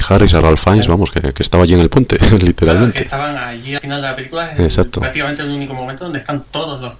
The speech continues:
Speaker 2: protagonistas
Speaker 1: Sí,
Speaker 2: de la
Speaker 1: sí.
Speaker 2: serie, ¿no? O
Speaker 1: Sí,
Speaker 2: sea, de la
Speaker 1: sí.
Speaker 2: serie, de la
Speaker 1: De la
Speaker 2: película.
Speaker 1: película, sí. Y una última noticia, y añadimos que es que Vargar, el nuevo cómic de Dynamite que comentábamos antes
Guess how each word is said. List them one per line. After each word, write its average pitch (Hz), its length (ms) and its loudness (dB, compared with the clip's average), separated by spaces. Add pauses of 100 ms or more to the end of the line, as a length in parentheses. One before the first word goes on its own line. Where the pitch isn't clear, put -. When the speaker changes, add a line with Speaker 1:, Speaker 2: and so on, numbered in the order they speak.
(340)
Speaker 2:
protagonistas 117 680 -8
Speaker 1:
Sí, - 60 2
Speaker 2:
de 87 80 2
la 82 60 -2
Speaker 1:
sí. 90 80 0
Speaker 2:
serie, 160 340 -8
¿no? 131 260 -10
O - 340 -8
Speaker 1:
Sí, - 20 -
Speaker 2:
sea, - 140 0
de 76 100 -4
la 117 100 -2
Speaker 1:
sí. - 100 -12
Speaker 2:
serie, 120 180 -6
de 113 140 -6
la 113 320 -6
Speaker 1:
De 87 160 2
la 80 80 4
Speaker 2:
película. 82 400 2
Speaker 1:
película, 76 40 0
sí. 85 100 -4 (1500)
Y 95 140 4
una 104 160 8
última 104 340 6
noticia, 110 520 4 (540)
y 85 280 4
añadimos 80 460 4
que - 80 2
es - 100 4
que 104 160 4
Vargar, 98 500 4 (540)
el 78 140 2
nuevo 87 240 6
cómic 92 360 4
de 78 260 6
Dynamite 85 420 2
que 78 100 0
comentábamos 80 580 4
antes 104 340 2